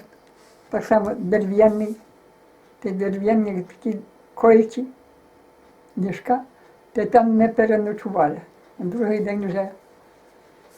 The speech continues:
вивезли так, як товар на базар. Та й коли ти старших, ти приходив, бавор,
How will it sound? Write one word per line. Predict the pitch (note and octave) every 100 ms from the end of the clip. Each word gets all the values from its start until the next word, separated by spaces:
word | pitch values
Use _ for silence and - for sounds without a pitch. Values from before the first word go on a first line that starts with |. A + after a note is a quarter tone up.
| _ - _ - _ _ _ -
вивезли | F3+ A3+ G#3+ G#3
так, | G#3+ A3 G#3+
як | G3 - - _ - _ _ _ _
товар | B3+ A#3 G#3 E3+
на | G3+
базар. | G3 G3 G3 E3+ - - _ _ _ _ _ _ _ _ _ _ _ _ _ - - _ - _ - - _ D#3+ - E3+ - _ - _ _ _ _ - - - -
Та | -
й | B3 B3+ - - - -
коли | G#3
ти | G3 B3
старших, | A3+ - G#3+ G#3+ A#3+ A#3+ - - - -
ти | -
приходив, | E3+ F3+ F3+ B3 D4 G3 D3
бавор, | D#3 G3 A#3